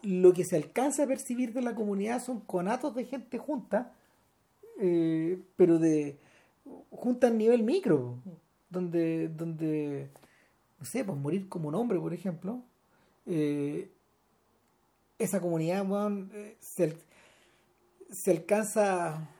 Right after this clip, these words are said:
se alcanza de manera curiosa al interior de esta casa donde, donde esta gente llega, por ejemplo, o al interior del camerino donde están los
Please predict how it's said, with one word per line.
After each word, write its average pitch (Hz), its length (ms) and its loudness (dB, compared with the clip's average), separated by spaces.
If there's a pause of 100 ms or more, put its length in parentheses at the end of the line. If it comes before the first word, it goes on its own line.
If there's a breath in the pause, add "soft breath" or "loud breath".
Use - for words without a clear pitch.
se - 120 -6
alcanza 196 380 -2
de 185 120 6
manera 196 340 4
curiosa 226 380 4
al 214 80 0
interior 208 380 4
de 220 80 2
esta 208 260 -4
casa 262 320 6
donde, 202 340 2
donde 196 240 0
esta 190 140 -10
gente 214 320 -6
llega, 247 320 0
por 165 120 -2
ejemplo, 185 520 -6 (480 soft breath)
o 226 480 6
al 185 160 2
interior 185 420 4
del 190 160 -2
camerino 254 680 4
donde 185 260 -2
están 202 280 -2
los 190 120 -2